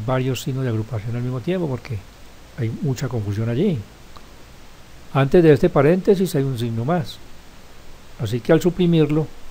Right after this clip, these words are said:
escribimos estos términos, cada uno con el signo que tenía. Menos x a la dos más tres X Y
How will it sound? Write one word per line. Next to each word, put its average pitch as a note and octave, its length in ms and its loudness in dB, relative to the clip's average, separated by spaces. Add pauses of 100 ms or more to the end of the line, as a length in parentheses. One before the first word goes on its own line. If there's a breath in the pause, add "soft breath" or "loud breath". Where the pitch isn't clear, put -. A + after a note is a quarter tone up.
(140)
escribimos B2+ 480 -2
estos D3+ 200 -4
términos, D3+ 500 0 (120)
cada C3+ 260 2
uno C#3+ 280 0
con C3 200 -4
el G#2+ 120 -2
signo B2 360 -6
que A#2 80 -4
tenía. A#2 380 -4 (1160)
Menos A2+ 400 0
x A2 400 -4
a C#3 80 0
la C#3 180 0
dos B2+ 260 -4 (1600)
más A2 220 0 (220)
tres C3 300 0
X D3 380 -2
Y B2 380 -4